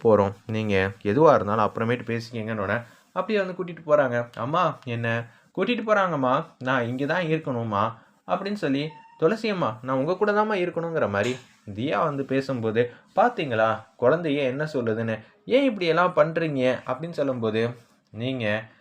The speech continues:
என்ன வேணான்னு சொல்லலாம், ஆனா பேப்பரை தான் பேசுன்னு" சொல்லிட்டு பேப்பரை வந்து கொடுக்குறாங்க. "இது ஆயிரம் பேசட்டுங்க, நான் சொல்றத கேளுங்கங்கிற" மாதிரி கெஞ்சுறாங்க அந்த இடத்துல. இருப்பினும் அவங்க சொல்ற எந்த விஷயத்தையும் காது கொடுத்து கூட கேட்க மாட்டேங்கிறாங்க. அவங்க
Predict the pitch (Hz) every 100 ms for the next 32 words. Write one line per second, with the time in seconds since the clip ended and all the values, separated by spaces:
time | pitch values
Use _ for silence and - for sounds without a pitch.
0 | _ - 185 254 190 160 190 180 170 151
1 | 123 - - 107 110 110 113 113 147 160
2 | 131 90 123 131 120 117 123 - 92 82
3 | 98 - - _ _ - 247 233 214 196
4 | 190 180 175 151 120 117 117 _ 131 170
5 | 190 160 170 220 185 190 220 220 165 135
6 | 123 127 _ _ _ _ _ - 151 175
7 | 233 226 240 196 170 185 185 180 175 131
8 | 101 101 127 - - 90 104 139 156 110
9 | 131 143 131 127 120 123 120 - 101 110
10 | 127 175 175 151 139 131 143 160 104 113
11 | 160 147 139 120 107 101 123 - 110 147
12 | 190 175 135 107 95 117 - _ 120 127
13 | 143 123 104 98 90 95 139 135 131